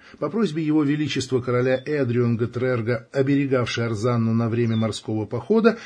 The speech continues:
оказался настроен весьма категорично. Едва поднявшись на сторожевую башню крепостной стены и завидев неприятельское войско, лорд Хейканор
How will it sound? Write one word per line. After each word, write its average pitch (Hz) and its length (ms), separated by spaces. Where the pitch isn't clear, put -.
оказался 214 500
настроен 175 520
весьма 131 420
категорично. 107 880
Едва 143 340
поднявшись 143 640
на 123 80
сторожевую 117 640
башню 123 420
крепостной 117 560
стены 139 480
и 196 160
завидев 165 560
неприятельское 131 840
войско, 226 500
лорд 220 360
Хейканор 185 720